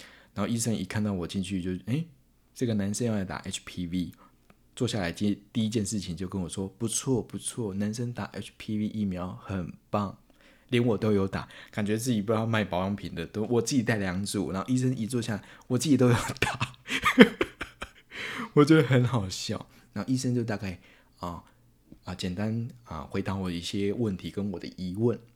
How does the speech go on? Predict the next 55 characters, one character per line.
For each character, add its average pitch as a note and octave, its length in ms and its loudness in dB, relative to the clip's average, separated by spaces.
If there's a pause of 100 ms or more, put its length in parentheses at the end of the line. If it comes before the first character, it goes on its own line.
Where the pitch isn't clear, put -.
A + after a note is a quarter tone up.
(260)
然 B2 140 0
后 C3 40 2
我 A#2+ 120 0
打 F#2+ 180 -4
了 E2+ 140 -4
之 A2 160 -6
后， G#2 280 -4
大 A2 180 -6
概 G#2 120 -4
就 G2+ 140 -6
只 G2 160 -8
有、 E2+ 280 -2 (600)
呃， G2 80 -6
打 G2+ 200 0
手 A2+ 200 -2
臂 G#2+ 180 0
的 G2 80 2
那 F#2+ 140 2
个 G2+ 80 2
地 F#2+ 100 0
方 F2 400 -6
会 F#2 440 -2
有 F#2 140 -4
点 F#2 200 -2
酸， F2 480 2 (480)
也 F2+ 100 -6
不 F#2 100 -2
会 B2 120 4
痛， B2+ 280 -4 (120)
就 G2+ 100 -2
酸 G#2 180 -4
酸 G2+ 220 -2
的。 - 240 -4
那 F2+ 240 -6
身 C3 400 -2
体 G2+ 240 -4
也 E2 80 -2
没 E2 180 -2
什 G2 120 -8
么 D#2+ 80 -4
状 F2 200 -4
况， - 240 -12 (720)
一 G#2 80 -2
路 A#2+ 140 4
非 B2+ 180 4
常， C3 180 -6 (120)
都 D3 100 6
非 G3+ 220 2
常 G2 160 -2
的 F2+ 80 0
良 E2+ 240 -4
好， - 400 -10
非 C3+ 360 0
常 F#2 360 -6
棒， C3 340 -6